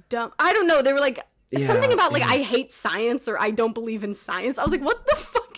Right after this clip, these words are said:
Speaker 1: is happening?"
Speaker 2: <laughs> Who wrote this?
Speaker 1: It was so bad. Uh, the, uh, a hundred million people. That's why it was so bad.
Speaker 2: Yeah. <laughs> Yeah,
Speaker 1: Um,
Speaker 2: exactly.
Speaker 1: No, it was <laughs>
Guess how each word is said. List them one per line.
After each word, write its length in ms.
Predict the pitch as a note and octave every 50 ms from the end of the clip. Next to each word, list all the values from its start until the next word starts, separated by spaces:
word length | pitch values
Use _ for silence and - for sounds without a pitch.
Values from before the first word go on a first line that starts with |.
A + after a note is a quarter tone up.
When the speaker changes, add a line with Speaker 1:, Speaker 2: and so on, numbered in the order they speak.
| D5+
Speaker 1:
is 100 | D5+ - - _ _ - - - - - - - - - _ _ -
happening?" 140 | G3+ B2+ - - -
Speaker 2:
<laughs> 100 | - -
Who 260 | - A3+ B3 B3 G#3
wrote 380 | C#3+ B2 C3+ E3+ F#3 F3+ - -
this? 340 | - - F2 G2+ - - -
Speaker 1:
It 100 | D4+ E4+
was 220 | E4+ G4+ F#4 F4+
so 480 | - - - - D#4+ E4 F4+ F4+ F4 D4+
bad. 640 | A3+ B3+ A#3+ C#4+ E4 E4+ D#4 C4 G#3+ F#3 G3 - - -
Uh, 160 | - A3+ A#3+
the, 180 | C4+ C4 D#4 - -
uh, 180 | D4 D4+ D4 - -
a 80 | D4+
hundred 440 | C#4+ A3+ - - E4 E4 D#4+ F4 C#4 C#4
million 340 | D4 D#4+ D#4+ D4+ C#4+ C#4
people. 400 | - - D#4+ F4 E4+ A3 G3 F3+
That's 260 | - G3+ A3+ A3+ - -
why 120 | B3 A#3+
it 100 | A3+ A3+
was 120 | A#3+ A3+
so 160 | - - - - - -
bad. 100 | A3+ A#3
Speaker 2:
Yeah. 300 | C3 C3 A#2+ A2 G#2 G2+ - - - _ _ _ _ _ - -
<laughs> 0 |
Yeah, 300 | D3 F3+ - - F3+ C3+ - - -
Speaker 1:
Um, 300 | C4 C4+ C4 B3 - -
Speaker 2:
exactly. 680 | A2+ A2+ A#2+ G#2 G#2 G#2 - - G#2 G2 G2 G2+ G2+ - _ _ _ _ _ _ _ _ _ _ _ _ _ _ _
Speaker 1:
No, 680 | A3+ G3+ A3+ A#3+ B3 C4+ D4 D4 D4+ C#4+ C4 A3+ G3+ - - _ _ - - - -
it 140 | A#3+ A#3+ A#3
was 520 | A3 G#3+ G3+ F#3+ F3 - - - - - - _ _ _ _ _ _ _ _ _ _ _ _ _ _ _ _
<laughs> 60 | -